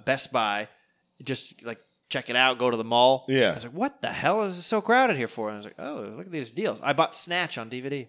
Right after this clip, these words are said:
Speaker 1: for five bucks.
Speaker 2: <laughs> Such a good
Speaker 1: That's
Speaker 2: movie.
Speaker 1: all I've ever bought on
Speaker 2: Right?
Speaker 1: Black Friday.
Speaker 2: Black Friday. Very
Speaker 1: Yeah.
Speaker 2: nice.
Speaker 1: I've really scored.
Speaker 2: That is a good one. Yeah. <laughs>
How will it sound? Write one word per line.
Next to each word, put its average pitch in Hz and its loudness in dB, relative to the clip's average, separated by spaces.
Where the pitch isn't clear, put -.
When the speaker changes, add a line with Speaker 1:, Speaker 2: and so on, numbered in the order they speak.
Speaker 1:
for 127 -10
five 135 2
bucks. 135 -2
Speaker 2:
<laughs> 123 4
Such 107 -4
a 95 -2
good 127 0
Speaker 1:
That's 82 -6
Speaker 2:
movie. 90 -2
Speaker 1:
all 165 8
I've 151 6
ever 151 2
bought 147 6
on - 0
Speaker 2:
Right? 101 4
Speaker 1:
Black 123 6
Friday. 120 0
Speaker 2:
Black 104 -2
Friday. 104 -2
Very - -2
Speaker 1:
Yeah. 143 -2
Speaker 2:
nice. - -12
Speaker 1:
I've 120 -10
really 139 4
scored. 147 -2
Speaker 2:
That 127 2
is 107 -6
a 98 -6
good 123 0
one. 95 -2
Yeah. 113 0
<laughs> - -20